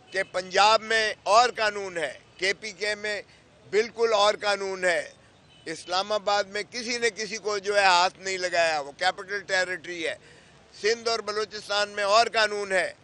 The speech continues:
वहाँ जो है कोई ऐसी तशद्दुद नहीं किया गया जो लाहौर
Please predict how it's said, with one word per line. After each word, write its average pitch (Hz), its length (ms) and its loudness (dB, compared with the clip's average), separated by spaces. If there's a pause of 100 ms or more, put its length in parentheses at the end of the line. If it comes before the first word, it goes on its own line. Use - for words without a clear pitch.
(500)
वहाँ 202 480 2 (280)
जो 190 120 -4
है 202 200 4
कोई 202 220 -6
ऐसी 202 320 -2
तशद्दुद 196 640 -6
नहीं 196 200 -6
किया 190 260 -2
गया 180 240 -6
जो 175 180 -12
लाहौर 165 520 -8